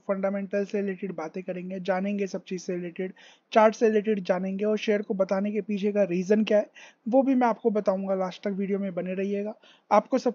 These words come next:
कुछ धीरे-धीरे यहाँ पर पता चलता हुआ नजर आएगा। ठीक है, तो सबसे पहले वीडियो में आगे बढ़ेंगे, उससे पहले रिक्वेस्ट है कि आप हमारे चैनल I Am Small Cap Investors चैनल को सब्सक्राइब, बेल आइकन को हिट, all की नोटिफिकेशन को on करें।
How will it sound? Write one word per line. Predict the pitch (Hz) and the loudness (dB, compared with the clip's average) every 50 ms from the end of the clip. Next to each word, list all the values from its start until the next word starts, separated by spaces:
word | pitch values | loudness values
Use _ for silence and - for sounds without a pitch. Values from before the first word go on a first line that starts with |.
| _ - | _ -4
कुछ | - 254 240 202 | -2 -2 0 0
धीरे-धीरे | 180 196 214 214 226 220 196 214 208 220 220 | 2 2 2 4 4 2 2 2 2 2 2
यहाँ | 208 190 175 | 2 0 0
पर | - 208 214 | -2 -2 -2
पता | - 208 185 185 | 0 -2 -4 -2
चलता | - 190 175 165 175 180 | -2 -2 -4 0 0 0
हुआ | 180 175 175 180 | 2 2 0 0
नजर | 175 175 170 170 190 190 | 0 -2 -2 0 2 2
आएगा। | 196 190 190 196 214 - _ _ - - _ _ - | 2 2 2 0 -4 -10 _ _ -20 -20 _ _ 0
ठीक | 214 202 190 | 0 2 2
है, | 220 240 - _ _ _ _ _ | 0 -4 -4 _ _ _ _ _
तो | - 220 214 214 214 214 | 4 6 6 6 6 4
सबसे | - 262 - - 277 | 2 -2 0 0 2
पहले | 226 254 233 233 233 233 226 233 233 _ - 202 | 4 4 6 6 8 6 6 4 0 _ -4 0
वीडियो | 196 214 196 226 226 | 0 4 6 6 4
में | 226 220 | 6 4
आगे | 202 202 202 220 | 2 2 2 2
बढ़ेंगे, | 202 220 208 214 214 214 226 247 | 2 2 0 0 0 -2 -2 -2
उससे | 254 - - - | -4 -6 -6 -4
पहले | 208 214 202 202 202 | 0 0 0 0 0
रिक्वेस्ट | 196 190 - - 202 208 208 - - | -4 -6 -6 -4 -4 -4 -4 -2 -4
है | 214 220 233 _ _ _ _ _ _ - | -4 -4 -6 _ _ _ _ _ _ 0
कि | - 226 | 4 4
आप | 220 226 | 4 4
हमारे | 226 226 226 220 226 | 2 2 2 2 0
चैनल | 220 - 214 208 220 226 - - - | 0 0 0 0 0 -2 -4 -2 2
I | 214 226 240 247 | 4 4 4 4
Am | 247 240 | 4 2
Small | - - 226 202 202 | 0 0 0 0 0
Cap | 196 - 202 196 | 2 0 0 0
Investors | 202 196 190 190 190 190 - 208 208 214 214 - _ _ _ - | 0 -2 -2 -2 -4 -4 -4 -4 -4 -6 -6 -10 _ _ _ 2
चैनल | - 208 202 202 202 | 4 4 6 6 4
को | 202 208 | 2 -2
सब्सक्राइब, | 202 - 202 - - - - 208 208 208 196 | -4 -8 -8 -12 -8 0 4 6 6 6 6
बेल | 190 185 175 | 4 4 4
आइकन | 180 180 - 190 | 4 0 -2 -4
को | 180 - | -2 0
हिट, | 196 196 196 190 | 0 0 2 2
all | 185 170 175 | 2 0 0
की | 180 | -2
नोटिफिकेशन | 175 175 165 165 180 - 190 - 220 214 - 233 | -6 -8 -10 -10 -12 -10 0 0 0 2 2 0
को | 220 226 233 | 2 4 4
on | 226 226 220 | 4 4 4
करें। | 233 233 240 | 6 6 6